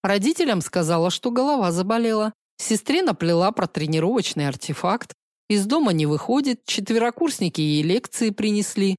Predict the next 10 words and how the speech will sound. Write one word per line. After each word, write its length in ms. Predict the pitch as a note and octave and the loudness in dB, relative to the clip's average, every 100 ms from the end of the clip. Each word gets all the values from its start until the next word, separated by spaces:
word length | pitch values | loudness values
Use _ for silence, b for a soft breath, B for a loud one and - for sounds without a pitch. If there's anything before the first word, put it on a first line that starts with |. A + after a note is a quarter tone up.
| _ - | _ -2
и 80 | B3 | 0
записку 560 | E4+ F4 B3 - A#3+ | 2 0 -2 -2 -4
куратору 520 | G#3+ G#3+ G3+ F#3+ F3+ | -2 0 0 0 -2
передали. 680 | E3+ F#3+ E3+ E3 E3+ D#3+ D#3 - _ _ - | 0 -2 0 0 0 0 -2 -6 _ _ -2
«А 120 | C#4+ | 0
твой 300 | - C#3 C#3+ | 0 0 0
что 240 | - G#3 | 0 -2
делает?» 540 | G3+ G#3+ G#3+ G#3+ G#3 - _ _ _ _ _ | 2 2 2 2 -2 -8 _ _ _ _ _
«Башню 640 | D3+ D#3+ F#3 E3 - E3 D3+ | -4 0 0 0 0 0 2
разнес», 720 | D3 C3 D3 C#3+ C3+ - | 0 0 -2 0 -2 -6